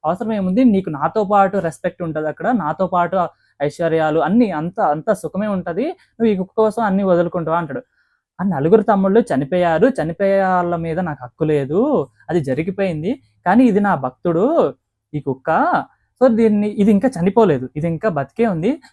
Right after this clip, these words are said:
so దీన్ని నేను వదిలితే నాకు పాపమే, అప్పుడు నేను ధర్మరాజు అవ్వను కదా, so నేను రాను, నాకు ఈ,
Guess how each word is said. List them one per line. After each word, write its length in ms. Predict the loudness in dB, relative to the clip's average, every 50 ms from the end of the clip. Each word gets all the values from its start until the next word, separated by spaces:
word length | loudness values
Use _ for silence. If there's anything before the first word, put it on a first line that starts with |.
| _ 0 2
so 80 | 2
దీన్ని 320 | 4 4 4 4 4 2 2
నేను 420 | 0 0 0 -2 -2 0 0 0
వదిలితే 460 | 2 2 2 2 0 0 0 0 0
నాకు 220 | 0 0 -2 -4 -4 -4
పాపమే, 680 | -2 -2 0 0 0 -2 -2 -2 -2 -2 -2 -2 -6 -8 _ _ _ -4
అప్పుడు 220 | -4 -2 -2 -2
నేను 120 | -2 -2
ధర్మరాజు 480 | -4 -4 -2 -2 0 2 2 2 2 0
అవ్వను 280 | -2 -2 -2 -4 -2 -2
కదా, 420 | -2 -2 0 0 0 -2 -2 -4 -10 _ _ _ _ 0
so 80 | 2 4
నేను 200 | 4 4 2 2 4 4 4 2 0 -4 -12 -20 _ _ -6
రాను, 540 | 0 2 4 4 6 4 4 2 2 0 -2 _ _ -2
నాకు 300 | 0 0 0 0 0 -2
ఈ, 220 | -2 -2 -2 -6